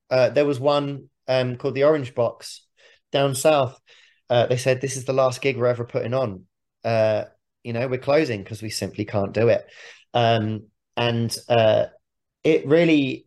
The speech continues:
it really is because the arts speaks truth to power, because it, it allows people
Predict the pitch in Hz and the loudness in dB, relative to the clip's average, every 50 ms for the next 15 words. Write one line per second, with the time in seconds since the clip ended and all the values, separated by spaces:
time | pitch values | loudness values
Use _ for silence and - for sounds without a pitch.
0 | _ - 151 151 139 139 151 160 165 156 151 - - 143 151 143 123 104 - - | _ -2 -2 -2 0 2 2 2 4 2 0 0 2 2 2 2 2 0 -4 -8
1 | - 120 - - 147 143 127 113 104 101 98 92 90 - - - 120 123 - 117 | -12 -12 -8 -4 0 0 2 2 0 -2 -4 -8 -12 -14 -8 -6 -4 -2 0 0
2 | 123 123 117 110 104 - - - - - - - - 117 113 107 - - - - | 2 2 2 0 -2 -4 -10 -16 -16 -14 -14 -6 -4 -4 -4 -4 -6 -12 -14 -8
3 | - 120 117 110 - - - - - - 123 123 120 107 92 87 82 65 - - | -4 -4 -4 -4 -6 -10 -14 -14 -8 -4 0 2 2 2 2 0 -4 -6 -10 -14
4 | _ - 110 107 - 120 113 110 107 98 90 - - - 107 95 - - _ _ | _ -8 -8 -2 2 2 4 4 2 0 -2 -6 -6 -4 -4 -4 -4 -8 _ _
5 | _ _ _ _ _ _ _ _ 131 123 - 117 120 131 131 131 131 127 123 - | _ _ _ _ _ _ _ _ 0 2 2 4 4 4 4 4 4 2 0 -2
6 | - 135 127 120 - - 110 101 95 92 - - | -2 -2 -2 -2 -2 -4 -4 -4 -4 -6 -10 -14